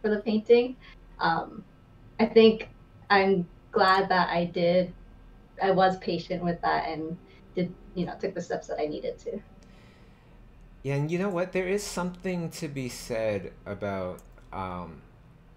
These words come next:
Speaker 2: resisting to do something because it's not in the right order yet, or it's not the right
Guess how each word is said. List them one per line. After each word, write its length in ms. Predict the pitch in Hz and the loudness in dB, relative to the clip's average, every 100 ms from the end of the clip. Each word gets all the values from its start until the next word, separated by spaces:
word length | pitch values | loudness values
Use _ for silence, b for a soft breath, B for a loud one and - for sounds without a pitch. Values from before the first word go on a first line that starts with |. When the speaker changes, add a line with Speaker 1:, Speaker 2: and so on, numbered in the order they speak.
| 107 | -12
Speaker 2:
resisting 960 | 107 107 117 147 - 131 110 98 90 | -8 -6 -4 -6 -6 -4 -4 -4 -8
to 200 | - 113 98 | -10 -8 -8
do 380 | - 110 104 98 | -8 -8 -6 -8
something 840 | - 104 101 - 98 90 82 85 90 - - - - | -8 -8 -10 -8 -8 -8 -10 -16 -20 -20 -20 -20 -16
because 300 | - 107 101 | -8 -6 -6
it's 200 | 101 110 | -8 -8
not 340 | 101 101 - | -6 -6 -8
in 120 | 95 | -10
the 80 | 92 | -8
right 220 | 92 87 87 | -8 -8 -8
order 320 | 92 95 92 | -8 -6 -6
yet, 320 | 90 82 78 85 | -8 -8 -10 -12
or 60 | |
it's 160 | 87 - | -14 -10
not 180 | 92 90 | -12 -10
the 60 | 90 | -10
right 180 | 82 | -10